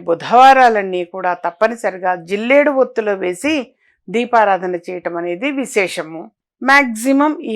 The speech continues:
విధంగా చేయడానికి ప్రయత్నం చేయండి నాన్న. ఎక్కువ ఖర్చు లేనటువంటివే మ్యాక్సిమం నేను తెలియచేస్తూ ఉంటాను ఒక అమ్మగా. So,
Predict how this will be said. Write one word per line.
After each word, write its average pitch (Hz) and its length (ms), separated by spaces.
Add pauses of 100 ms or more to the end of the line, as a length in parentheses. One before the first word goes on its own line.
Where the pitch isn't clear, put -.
విధంగా 233 360 (100)
చేయడానికి 202 380 (140)
ప్రయత్నం 240 440 (100)
చేయండి 185 420
నాన్న. 180 200 (840)
ఎక్కువ - 360 (120)
ఖర్చు - 340
లేనటువంటివే 214 600 (120)
మ్యాక్సిమం 170 420
నేను 277 180
తెలియచేస్తూ 220 560
ఉంటాను 190 320
ఒక 180 160
అమ్మగా. 190 300 (340)
So, 302 100